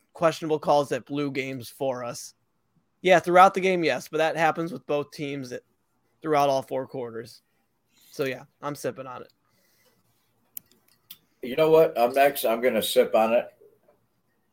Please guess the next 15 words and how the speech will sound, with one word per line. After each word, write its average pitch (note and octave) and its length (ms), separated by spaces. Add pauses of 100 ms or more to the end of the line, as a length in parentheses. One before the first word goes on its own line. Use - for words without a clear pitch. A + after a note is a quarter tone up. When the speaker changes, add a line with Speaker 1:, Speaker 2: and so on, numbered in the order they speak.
(2500)
Speaker 2:
If B2+ 160
you F#3 140
leave A#3+ 220
yourself F#3 460
vulnerable C#3 640
to C3 140
the A2 80
referees A#2+ 640
deciding A#2 540
the G2 100
football A#2 440
game, A#2 300
that's A2 260
on G2 200
you F#2 320